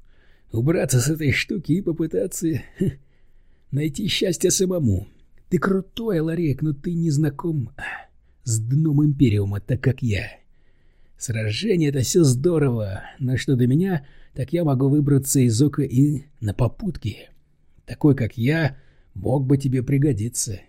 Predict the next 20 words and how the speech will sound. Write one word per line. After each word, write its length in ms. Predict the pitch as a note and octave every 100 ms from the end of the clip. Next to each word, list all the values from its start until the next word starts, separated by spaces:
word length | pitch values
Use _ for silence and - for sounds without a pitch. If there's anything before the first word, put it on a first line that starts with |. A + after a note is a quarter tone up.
| _ _ - - _ _ _ - _ _ _ - - _ _ _ _ _ _ _ _ _ _ -
«Ты 160 | C#3+
сказал 520 | D#3+ - D#3+ C#3 E3+ A#2
однажды», — 720 | G2 F#2+ - G2 G2 - - _ _ _ -
напомнил 560 | G#2 G2 A#2+ A#2 A#2+
ему 220 | G2+ F#2+ F#2+
Аларик, 460 | F#2+ F2+ F2+ - - _ _
«что 300 | - - C3
не 160 | C3+ C#3
знаешь, 460 | A#2 E3+ D#3+ C3
почему 360 | - B2 C3+ D#3
совершал 520 | - B2 A#2 - C3
преступление, 1000 | A#2+ A#2+ - C3 C#3+ D3 G2+ F2+ F2 - _ -
почему 320 | - - C#3 C3+
убил 260 | A#2 C#3
тех... 480 | B2+ A#2+ A2 - - _ _ - _ _ _ -
женщин». 580 | D3+ A#2+ F2+ - G#2 - - _ _ _ _ - - - _ _ _ _ _ _ _
Герф 400 | G#2 G2 A2 -
оглянулся, 520 | G#2 G2+ A2+ C3+ -
словно 300 | - A#2 A2+
боясь, 420 | G#2+ A2 A#2 -